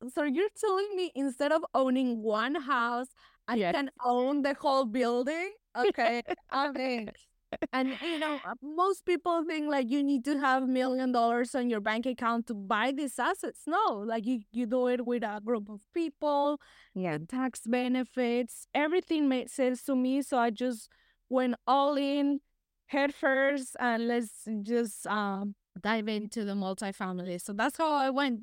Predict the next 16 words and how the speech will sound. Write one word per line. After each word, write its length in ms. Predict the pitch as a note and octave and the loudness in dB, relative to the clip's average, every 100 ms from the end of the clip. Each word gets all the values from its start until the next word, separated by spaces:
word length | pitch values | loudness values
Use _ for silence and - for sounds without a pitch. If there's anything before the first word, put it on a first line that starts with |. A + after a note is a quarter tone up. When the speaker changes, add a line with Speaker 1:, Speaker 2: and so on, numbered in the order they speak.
| - _ | -10 _
Speaker 1:
So, 320 | - A3 A3 | -2 -2 0
yeah. 300 | G#3 A3 G#3 - _ _ _ _ | 2 0 0 -8 _ _ _ _
<laughs> 240 | C#4 C4+ - | -4 -4 -2
Speaker 2:
Wow. 720 | C#4 G3 G3+ G#3+ G3 G#3 B3+ _ - | -2 0 2 2 4 2 -2 _ -4
<laughs> 600 | G4 - E4 - D4+ F4 C#4 - - - _ | -4 0 0 0 -2 0 -4 -6 -20 -20 _
So 100 | C#4+ | 0
it 160 | B3+ - | 0 0
took 160 | G#4 G#4 | 0 2
a 60 | F#4 | 2
couple 320 | F4+ D4 C#4 | 0 2 0
steps 420 | - - G#3+ - - | 0 -2 -2 -4 -4
to 80 | C#4 | -4
get 300 | G#3+ G3 G#3 | 0 -2 -2
there, 380 | G3+ F#3+ G3 C#4 - | -4 -2 -2 -4 -4
to 60 | B3 | -6
get 360 | - A3 A3 | 0 0 -2